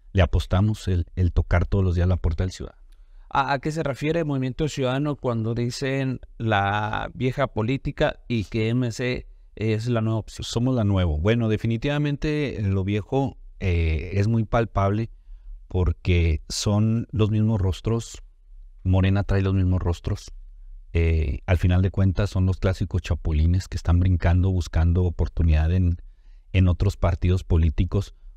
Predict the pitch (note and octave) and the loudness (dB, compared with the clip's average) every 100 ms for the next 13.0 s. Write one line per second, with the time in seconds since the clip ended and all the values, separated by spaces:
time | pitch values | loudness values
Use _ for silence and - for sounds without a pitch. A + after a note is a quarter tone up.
0 | - F#2+ F#2 - F2+ - - F2 - F2 | -4 0 2 2 0 -2 0 0 2 0
1 | F#2 G2+ F#2 E2+ - - F2 E2 F2 B2+ | 2 0 0 -4 -6 0 2 2 2 0
2 | E3+ G3 - - - - - - - F#2+ | 0 -4 -10 -20 -20 -18 -20 -20 -4 0
3 | F2+ F2 A2 - - - G2 A#2+ A#2+ F#2+ | 0 2 -2 0 -2 0 0 0 0 0
4 | F2+ E2 - G#2 G#2+ A2 G2+ E2+ - G2 | 0 0 0 0 2 0 0 -2 -2 -2
5 | B2 B2 - - - - - - - F#2+ | -2 -6 -12 -18 -18 -20 -18 -20 -6 -2
6 | E2+ G2+ C3+ - B2 A#2+ F#2+ A#2+ G#2 F#2 | 0 0 -2 -2 -2 -2 -2 -2 0 0
7 | A2+ - G2 - E2+ F#2 G#2+ G2+ E2 G2 | -2 -4 -6 -6 -4 -2 0 0 0 0
8 | G2+ G#2+ E2+ - F#2+ G#2+ A2 F2+ E2+ F2 | 0 0 0 0 -2 -2 -2 0 0 0
9 | F#2 A2+ F#2+ E2+ F2+ B2 - - - - | 0 2 2 2 0 -2 -6 -16 -18 -14
10 | - A#2 A2 G#2+ F2+ A2 C#3 B2 G#2 - | 0 2 2 0 0 -2 0 0 0 0
11 | F2 - F2 - F#2+ G#2 A2+ - - - | -2 -2 -6 -2 0 0 -2 -6 -18 -20
12 | - - - A#2+ A2 A2+ D3 C3+ C3 G#2+ | -20 -20 -4 0 0 0 -4 -2 -4 -4